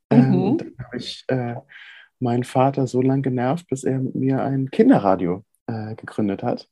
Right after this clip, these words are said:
Speaker 2: was nur für Kinder ist.
Speaker 1: Okay. <laughs>
Speaker 2: Und das,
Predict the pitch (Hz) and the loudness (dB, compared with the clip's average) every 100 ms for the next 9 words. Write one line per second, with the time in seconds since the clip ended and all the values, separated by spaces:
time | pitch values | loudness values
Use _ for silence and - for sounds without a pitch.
0 | _ _ - 127 - 120 175 - 185 104 | _ _ -14 -4 4 4 4 2 4 4
1 | 85 - - _ - 254 247 233 220 277 | 2 0 -4 _ 2 4 4 4 6 4
2 | - - - - 247 294 - 139 139 | -2 -14 -6 2 2 2 -4 2 2